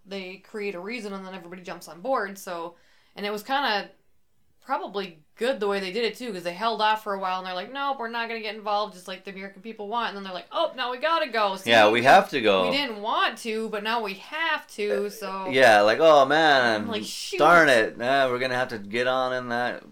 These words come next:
Speaker 1: God, man,
Speaker 2: pesky
Speaker 1: I know
Speaker 2: World
Speaker 1: we didn't
Speaker 2: War
Speaker 1: wanna
Speaker 2: Two."
Speaker 1: deal with this, but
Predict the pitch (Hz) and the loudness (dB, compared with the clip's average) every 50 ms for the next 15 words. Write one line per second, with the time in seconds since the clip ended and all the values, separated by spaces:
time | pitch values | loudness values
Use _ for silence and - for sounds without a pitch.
0 | - - - 294 277 294 294 294 285 277 247 233 226 214 226 233 247 131 131 131 | -20 -20 -18 -16 -14 -12 -12 -10 -8 -8 -6 -6 -8 -8 -6 2 4 4 4 4
1 | 123 - - - 127 123 123 123 123 127 127 123 120 123 123 120 - 233 139 139 | 0 -4 -4 -4 -2 0 0 4 4 4 4 4 4 2 2 2 0 0 0 2
2 | - 220 202 - 247 262 269 269 262 262 - 202 202 196 196 - 190 180 | 2 2 2 0 -4 -4 -2 -2 -2 -4 -4 -6 -8 -8 -10 -14 -14 -12